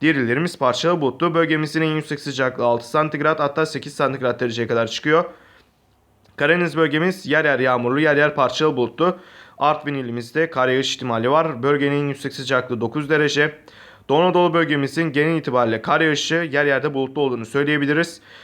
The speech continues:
Bölgemizin en yüksek sıcaklığı Doğu Anadolu bölgesi için yedi derece. Güneydoğu Anadolu bölgemizde sadece bir ilimiz bulutlu, diğer illerimiz yağışlı, yağmurlu. Bölgenin en yüksek sıcaklığı on bir derece. Ülke genelinde, e, görüyorsunuz yağışlar yine devam ediyor. Ufak ufak da olsa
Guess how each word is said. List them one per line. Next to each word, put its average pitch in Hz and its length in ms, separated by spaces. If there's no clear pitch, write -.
Bölgemizin 147 500
en 160 120
yüksek 143 280
sıcaklığı 123 520
Doğu 127 120
Anadolu 131 300
bölgesi 117 340
için 110 220
yedi 131 220
derece. 156 520
Güneydoğu 175 320
Anadolu 170 300
bölgemizde 151 460
sadece 156 360
bir 160 100
ilimiz 123 560
bulutlu, 160 400
diğer 156 120
illerimiz 139 520
yağışlı, 151 580
yağmurlu. 151 640
Bölgenin 151 360
en 147 100
yüksek 131 260
sıcaklığı 120 640
on 147 280
bir 165 140
derece. 170 480
Ülke 196 280
genelinde, 139 340
e, 113 640
görüyorsunuz 143 640
yağışlar 131 380
yine 135 300
devam 135 240
ediyor. 131 320
Ufak 151 280
ufak 127 220
da 120 60
olsa 117 380